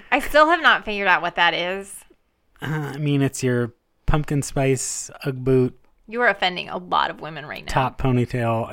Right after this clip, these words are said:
Speaker 2: <laughs> Yeah, well, then the basic. <laughs> If it offends them, they basic.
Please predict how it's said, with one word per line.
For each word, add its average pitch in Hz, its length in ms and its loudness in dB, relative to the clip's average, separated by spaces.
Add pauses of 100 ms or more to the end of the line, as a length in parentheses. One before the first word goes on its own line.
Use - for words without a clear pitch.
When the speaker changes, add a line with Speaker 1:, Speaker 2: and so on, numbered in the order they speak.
(200)
Speaker 2:
<laughs> 101 60 -8
Yeah, 101 160 -4
well, 113 320 -4
then 120 220 -4
the 113 100 -4
basic. - 560 -2 (360)
<laughs> 220 40 6 (1120)
If 359 440 -2
it 151 80 4
offends 170 380 2
them, 135 260 2
they 151 100 0
basic. 165 600 -2